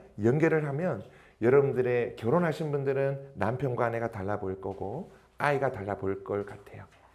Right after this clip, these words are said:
그리고 오늘 이제 결혼을 준비하는 이제 예비 결혼, 예비 부부들은 정말 소망하게 될 거예요. 그리고 오늘 싱글들은 정말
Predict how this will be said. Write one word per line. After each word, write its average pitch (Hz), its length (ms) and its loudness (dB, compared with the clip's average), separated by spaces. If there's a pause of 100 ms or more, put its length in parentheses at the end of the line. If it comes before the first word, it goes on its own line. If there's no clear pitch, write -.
(320)
그리고 135 220 6
오늘 147 220 2
이제 147 140 -4
결혼을 170 640 2
준비하는 123 680 -2
이제 90 180 -4
예비 101 560 0 (140)
결혼, 107 400 2
예비 127 220 2
부부들은 104 600 -6 (560)
정말 139 380 -2
소망하게 190 540 -4
될 90 180 -12
거예요. 95 280 -10 (680)
그리고 123 300 6
오늘 123 260 4
싱글들은 147 800 0 (340)
정말 143 540 2